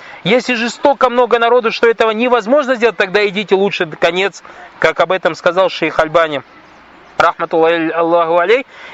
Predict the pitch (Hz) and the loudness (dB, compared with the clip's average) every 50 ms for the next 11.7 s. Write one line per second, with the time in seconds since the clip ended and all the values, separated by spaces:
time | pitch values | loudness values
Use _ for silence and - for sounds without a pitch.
0 | - - 196 185 180 220 - - 202 269 320 - - 269 233 190 - 254 240 233 | -8 -6 -4 -2 -2 -2 -2 2 2 2 2 2 0 -2 -4 -4 -2 2 2 2
1 | 220 180 208 202 - - 202 170 - 208 208 196 196 240 - - 190 - - 185 | 4 2 2 -2 0 0 -2 0 2 0 2 2 0 0 0 -2 -2 -2 -2 0
2 | 185 240 269 247 220 - 185 180 175 190 202 240 262 233 190 180 - - 185 175 | 0 0 0 0 0 0 0 0 0 2 2 2 0 0 -2 -8 -4 -2 -2 -2
3 | 180 180 190 208 196 - 180 165 170 165 170 165 165 156 147 127 - - - - | -2 -2 0 -2 -2 -2 -4 -4 -4 -2 -2 0 0 0 -2 -2 -6 -8 -18 -20
4 | - - - - 147 147 185 202 214 226 220 208 190 165 147 139 - - 202 214 | -20 -18 -14 -8 -2 0 0 2 4 2 2 2 2 0 -2 -4 -6 -2 0 0
5 | 196 - - 180 - - - - - - - - - - - 254 294 294 277 247 | 0 0 -2 -4 -4 -6 -8 -20 -20 -20 -18 -16 -6 0 0 0 2 0 -2 -4
6 | - 262 247 - 247 233 233 240 226 247 254 247 - 240 247 240 233 202 - - | -2 -2 0 0 0 0 0 0 2 2 0 0 0 0 -2 -2 -2 -2 0 0
7 | 262 285 311 254 - 233 - 220 220 - 226 226 254 294 302 247 202 - - 180 | 0 0 0 0 0 -2 0 -2 -2 -2 -2 0 0 0 0 -2 -4 -6 -6 -6
8 | - - 196 180 202 196 196 185 - 196 202 233 240 214 190 165 180 170 - 175 | -2 -2 0 0 0 -2 -2 -2 0 2 2 2 2 0 0 0 -2 -2 0 -2
9 | 165 - - 190 165 143 127 - - - - - - - 220 - 320 311 277 262 | -4 -2 0 0 2 0 -2 -6 -10 -20 -16 -6 -2 -2 -2 0 0 0 2 2
10 | 254 240 - - 247 226 214 208 180 202 196 175 196 190 190 202 240 254 233 - | 0 0 0 0 0 0 0 -2 -2 -2 -2 0 0 -2 -2 0 0 0 0 0
11 | - 208 - - 196 156 - - 175 170 190 208 214 | -2 -4 -2 -4 -8 -6 -2 -2 0 2 2 0 -2